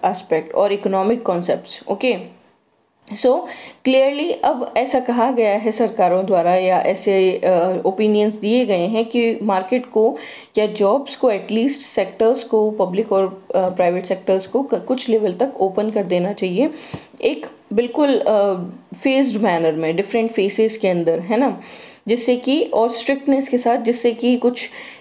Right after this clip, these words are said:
issues create ना हो, other issues या कोविड नाइनटीन का जो एक, जिसके लिए हमने इतनी मेहनत की है, वो सब vain ना हो, लेकिन एक proper manner में we have to start all these activities। Clearly that was the underlying,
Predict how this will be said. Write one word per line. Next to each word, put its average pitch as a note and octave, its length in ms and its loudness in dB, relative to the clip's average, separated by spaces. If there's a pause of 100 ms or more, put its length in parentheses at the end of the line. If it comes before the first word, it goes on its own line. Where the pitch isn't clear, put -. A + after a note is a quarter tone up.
issues C4+ 400 2
create A3+ 400 0
ना G3+ 80 2
हो, A#3 420 0 (140)
other G3+ 360 0
issues A#3 360 0
या A#3 100 4
कोविड A3 300 2
नाइनटीन G#3 560 2
का G#3+ 260 2
जो G#3 200 2
एक, G3 300 0
जिसके G#3 360 0
लिए G#3 120 2
हमने G#3+ 220 0
इतनी G#3 240 -2
मेहनत G#3 440 -2
की G3 100 -4
है, G#3+ 60 4
वो G#3 140 2
सब G#3 220 -2
vain F#3+ 200 0
ना G3 160 0
हो, G3+ 260 -2 (400)
लेकिन B3 240 0
एक D4 160 -6
proper A3+ 320 0
manner A3 300 0
में B3 180 0
we A#3+ 220 2
have G3 220 2
to A3 180 -2
start F#3 300 2
all F3 220 2
these F3 200 -2
activities। E3+ 600 -6 (500)
Clearly C#4 520 2
that A3 240 2
was A3 260 2
the A3 100 -2
underlying, A3 600 0